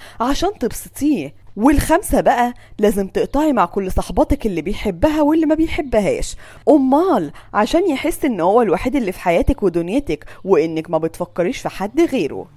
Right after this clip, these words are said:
رقم ستة بقى الاهتمام ثم الاهتمام ثم الاهتمام، لازم تهتم بتفاصيله أربعة وعشرين ساعة، أكلت،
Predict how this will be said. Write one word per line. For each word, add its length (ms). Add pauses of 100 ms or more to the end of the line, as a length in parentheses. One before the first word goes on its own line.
(120)
رقم 340
ستة 380
بقى 320 (300)
الاهتمام 680
ثم 320
الاهتمام 600
ثم 300
الاهتمام، 680 (320)
لازم 380
تهتم 480
بتفاصيله 640
أربعة 300
وعشرين 480
ساعة، 440 (360)
أكلت، 460